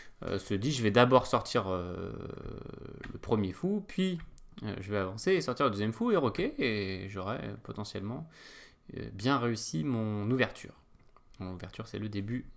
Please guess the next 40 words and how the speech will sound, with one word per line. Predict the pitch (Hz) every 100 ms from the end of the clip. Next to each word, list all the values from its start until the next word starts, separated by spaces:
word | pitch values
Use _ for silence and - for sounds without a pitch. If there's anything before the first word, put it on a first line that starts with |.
| -
de | 120
partie. | 110 - - - - - - - - - _ _ - - -
Euh, | 123 113 110 104 101 95 92 - - - - - - -
donc, | - 147 160
fou | - 143
F |
cinq, | - 165 147
le | 113
plus | 147
logique | 135 123
de |
la | 120
position. | - 107 - 98
Malheureusement, | 160 180 143 110 120 143 -
ça | - 110
ne |
fonctionne | - 143 147
pas | 113 107
trop. | - 156
Donc, | 147 113 -
euh, | 98
bah, | 90
qu'est-ce | 92 110
qu'on | - 101
peut | -
conseiller | 104 - 101
au | 98
noir, | 101 110 101
euh, | - -
à |
la | -
place | - 113 110
de |
fou | - 98
F | -
cinq ? | - 117 123 127 - - - -
Plutôt | - 107 98 98
un |
coup | - -
comme | 104 95